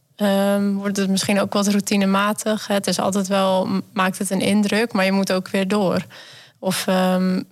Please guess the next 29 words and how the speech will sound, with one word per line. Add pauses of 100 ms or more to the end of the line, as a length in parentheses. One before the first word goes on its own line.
(140)
nou
ja,
je
bent
eigenlijk
iemand
naar
de
dood
aan
het
begeleiden,
maar
daarnaast
ligt
iemand
anders (380)
die
bijvoorbeeld
nog
curatief
wordt
behandeld,
heb
je
leuke
gesprekken
mee.
Dat,